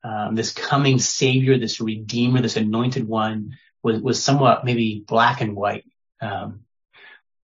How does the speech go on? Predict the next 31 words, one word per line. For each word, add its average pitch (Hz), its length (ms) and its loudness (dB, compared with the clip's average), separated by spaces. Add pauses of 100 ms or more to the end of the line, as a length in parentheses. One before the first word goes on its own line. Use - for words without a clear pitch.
(120)
and 113 160 -2
now 127 300 4
in 117 80 0
this 110 180 -6
new 131 140 0
covenant 117 500 -2 (460)
with 107 320 -6
the 107 160 -6
revelation 120 720 2
of, 104 140 -10 (300)
you 110 60 -8
know, 104 180 -4
of 107 120 -4
Jesus 127 640 2
through 117 280 0
scripture, 123 920 -2 (580)
um, 110 500 -10 (180)
the 104 80 -14
New 123 180 0
Testament, 113 680 -4
it, 131 240 -2
it, 113 220 -4
it 120 100 0
goes 123 320 2
to 107 100 -2
high 113 340 2
res, 104 420 -2
full 135 360 0
color, 104 520 2 (600)
not 143 280 2
perfectly, 123 760 0